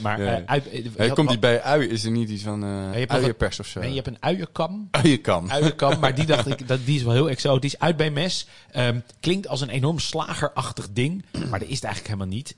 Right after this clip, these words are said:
Speaker 1: Ja, dat is het wel, maar het is in die end een, een, een, een mes met een flexibel en niet te dun, een, met een dun, flexibel en niet te hoog lemmet. Nou, dat klinkt weer ingewikkeld, eh, maar het is een, een mes wat je eigenlijk vaak een beetje kan buigen,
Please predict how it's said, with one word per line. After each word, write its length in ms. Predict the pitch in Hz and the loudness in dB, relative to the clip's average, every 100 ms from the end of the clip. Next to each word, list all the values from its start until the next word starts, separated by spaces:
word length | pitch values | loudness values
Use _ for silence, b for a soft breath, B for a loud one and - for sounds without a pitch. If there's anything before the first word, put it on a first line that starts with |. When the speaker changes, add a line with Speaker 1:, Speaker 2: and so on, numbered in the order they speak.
| _ | _
Speaker 1:
Ja, 180 | 101 120 | -2 0
dat 100 | 135 | 0
is 80 | |
het 100 | 113 | -2
wel, 180 | 113 123 | 2 2
maar 440 | 131 120 - - - | 2 0 -2 -16 -10
het 140 | 107 | -6
is 100 | 139 | -4
in 60 | 135 | -2
die 100 | 127 | -2
end 120 | 143 | -2
een, 140 | 110 104 - | -4 -4 -4
een, 240 | 123 110 - 110 110 - | -4 -4 -4 -4 -4 -6
een, 360 | 104 104 104 b b b b _ | -6 -4 -6 b b b b _
een 300 | - 104 101 - _ _ _ _ | -4 -2 -2 -8 _ _ _ _
mes 420 | - 117 190 - - | -4 0 0 -2 -6
met 180 | 120 | -4
een 60 | 120 | -4
flexibel 920 | - 104 - - 202 190 196 - 214 _ _ _ - | -4 -6 -4 -4 -4 -2 -4 -4 -12 _ _ _ -10
en 220 | 107 104 | -6 -2
niet 320 | 139 196 - - | -2 -2 -8 -8
te 220 | 113 90 | -10 -2
dun, 260 | 110 151 107 | 0 0 -2
een, 240 | 113 123 | -8 -4
met 100 | 117 | -2
een 180 | 107 98 | 0 2
dun, 320 | 139 185 202 - | 2 2 -2 -10
flexibel 600 | 127 117 - 175 175 104 | -10 -8 -6 -4 -4 -2
en 100 | 117 | -2
niet 200 | 170 - | -2 -4
te 60 | |
hoog 340 | 98 127 120 - | -2 0 0 0
lemmet. 400 | 104 90 73 - | 0 0 -4 -8
Nou, 120 | 104 | -10
dat 80 | 107 | -6
klinkt 180 | 147 131 | -8 -8
weer 140 | 113 | -8
ingewikkeld, 440 | 131 110 143 165 B B B B | -8 -6 -4 -4 B B B B
eh, 180 | 110 120 | -2 0
maar 180 | 123 123 | 0 0
het 120 | 127 | -2
is 140 | 127 | -4
een, 180 | 120 113 | -4 -6
een 160 | - 107 | -4 -4
mes 180 | 147 - | -2 -2
wat 100 | 147 | -4
je 60 | |
eigenlijk 160 | 147 131 | -6 -6
vaak 140 | 143 131 | -6 -4
een 60 | |
beetje 180 | 120 117 | -4 -4
kan 220 | 120 123 | -6 -8
buigen, 520 | 104 139 180 170 220 | -2 0 0 -4 -8